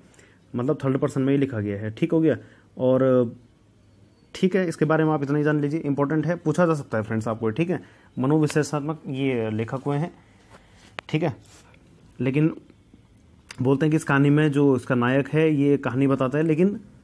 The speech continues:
कहीं पर अपना नाम नहीं बताता है फ्रेंड्स। ठीक है, जहाज का पंछी।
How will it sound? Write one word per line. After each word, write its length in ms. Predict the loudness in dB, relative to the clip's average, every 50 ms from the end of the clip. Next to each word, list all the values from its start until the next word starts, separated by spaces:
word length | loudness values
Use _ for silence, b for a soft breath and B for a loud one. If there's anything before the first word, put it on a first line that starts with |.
| -20 -16 -6 -2
कहीं 140 | -2 0 0
पर 120 | 0 0
अपना 260 | 0 0 -2 -2 -4 -6 -8 -4
नाम 340 | -2 0 0 0 0 0 0
नहीं 180 | 2 2 4 4
बताता 320 | 2 0 -2 -4 -6 -8
है 80 | -12 -14
फ्रेंड्स। 360 | -12 -10 -12 -12 -12 -2 0
ठीक 140 | 0 2 2
है, 60 | 0
जहाज 280 | 0 0 -2 -2 -2 0
का 100 | 0 0
पंछी। 360 | 0 0 0 0 -2 -4